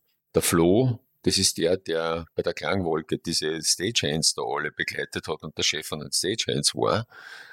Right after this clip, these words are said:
den hab ich heute auf LinkedIn geschrieben und der hat eine Firma, die heißt Fahrt. Aber das Fahrt heißt Firma für den Ablauf von Dingen.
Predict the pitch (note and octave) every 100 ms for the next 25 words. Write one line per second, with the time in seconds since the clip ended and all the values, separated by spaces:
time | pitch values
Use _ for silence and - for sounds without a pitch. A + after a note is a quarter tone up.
0 | - _ _ - E2+ E2 F2+ F#2 E2+ -
1 | - D#2+ D#2+ F2 A2 C#2 D#2+ - - D#2
2 | F#2+ A2 G2 F#2 - F2 F2+ E2+ F2+ F2
3 | F2 - G#2 C3 B2 E2 C#2+ B1+ C2+ -
4 | - - A#1+ - - _ _ _ _ -
5 | D2 E2+ - - D2+ F#2+ - G2 G2 -
6 | - F#2+ G#2 A#2 G2+ - E2 D#2 - C2+
7 | C#2 - E2+ - - E2 D2+ F2+ F#2 F2
8 | A#1+ A#1+